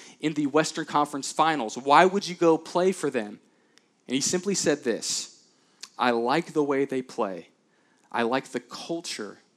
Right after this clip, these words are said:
that's around them." He simply said, "I want to be in that culture 'cause I know if I'm with that culture,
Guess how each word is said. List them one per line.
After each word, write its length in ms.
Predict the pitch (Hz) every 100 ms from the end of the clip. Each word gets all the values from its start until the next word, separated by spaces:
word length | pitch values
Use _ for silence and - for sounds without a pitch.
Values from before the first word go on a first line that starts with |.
| _ _ _ _
that's 180 | - -
around 400 | 110 117 113 104
them." 180 | - - _ _ _ _ _ _ _ _
He 120 | - 165
simply 340 | - 170 160
said, 220 | - 123
"I 160 | - 127
want 220 | 127 143
to 60 | 127
be 320 | - 147 160
in 100 | 151
that 220 | 147 -
culture 380 | - 123 - 117
'cause 160 | 123
I 60 | 123
know 140 | 135
if 100 | 127
I'm 160 | 113 110
with 240 | 131 127
that 260 | 139 143 -
culture, 560 | - 156 156 - 107